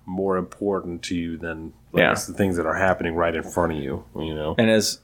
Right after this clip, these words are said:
Speaker 2: unfortunate as, as it might be to hear, like, that tweet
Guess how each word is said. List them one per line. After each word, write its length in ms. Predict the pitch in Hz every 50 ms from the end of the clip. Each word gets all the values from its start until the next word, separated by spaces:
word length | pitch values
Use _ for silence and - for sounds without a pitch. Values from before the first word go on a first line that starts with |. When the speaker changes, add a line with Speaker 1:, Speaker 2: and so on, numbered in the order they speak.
| _
Speaker 2:
unfortunate 640 | - 131 127 123 - - 135 131 120 - - 127 117 110
as, 300 | 107 104 101 - - - - _ - - _ _
as 200 | 110 107 104 104
it 100 | 110 -
might 260 | 110 107 107 107 87 107
be 120 | 117 107
to 80 | - 104
hear, 260 | 101 - 127 117 110 107
like, 180 | 107 104 92 - - - - - - - _ _ - -
that 380 | - 120 107 - - - -
tweet 400 | - - 139 139 127 - - -